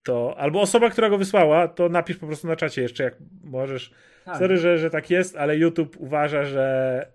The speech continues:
Speaker 1: e, jednocześnie pokazuje mi przychód z czatu, ale twierdzi, że nie ma żadnego superchatu.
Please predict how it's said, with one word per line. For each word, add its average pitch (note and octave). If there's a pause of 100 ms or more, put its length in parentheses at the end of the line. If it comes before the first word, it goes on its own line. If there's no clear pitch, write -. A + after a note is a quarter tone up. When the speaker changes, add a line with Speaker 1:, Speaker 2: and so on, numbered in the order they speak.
(160)
Speaker 1:
e, A#2+ (440)
jednocześnie F#3+
pokazuje G3+
mi G3
przychód B3+
z -
czatu, F#3
ale G3
twierdzi, A#3
że B3+
nie C4
ma C#3
żadnego A#2+
superchatu. G#2